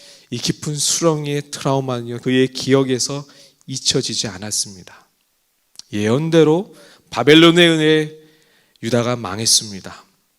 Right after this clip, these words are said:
지배층을 포함한 사람들이요, 그런데 여전히 돌아오지 않는 거예요. 오히려 멸망을 선포한 예레미야를 향해 공격하고 무너뜨리고자 합니다. 하나님을 두려워하지 않고,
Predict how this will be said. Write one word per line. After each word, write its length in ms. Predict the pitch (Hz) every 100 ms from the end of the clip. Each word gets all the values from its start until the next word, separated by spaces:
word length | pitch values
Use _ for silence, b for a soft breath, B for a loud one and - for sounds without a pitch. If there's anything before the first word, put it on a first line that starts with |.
| _ _ - -
지배층을 580 | - 143 151 - 156
포함한 400 | 151 160 151 147
사람들이요, 640 | 147 - 147 135 131 139 139 _
그런데 260 | - 113 117
여전히 460 | 104 104 107 135 165 b b _
돌아오지 480 | - 98 107 110 123
않는 320 | 95 101 113
거예요. 300 | 98 87 - _ _ _ _ _ _ -
오히려 280 | 123 143
멸망을 500 | 131 135 151 151 156
선포한 640 | 156 165 147 156 147 143 135
예레미야를 640 | 120 143 156 156 156 165
향해 360 | 160 143 160 175 b b b _
공격하고 1000 | - 143 151 180 180 - 117 113 104 - b b _
무너뜨리고자 800 | 127 131 151 151 131 123 113 117
합니다. 520 | 92 90 87 - - _ b b
하나님을 380 | 127 131 131 131
두려워하지 640 | - 139 143 156 147 156
않고, 580 | 147 135 - 160 196 -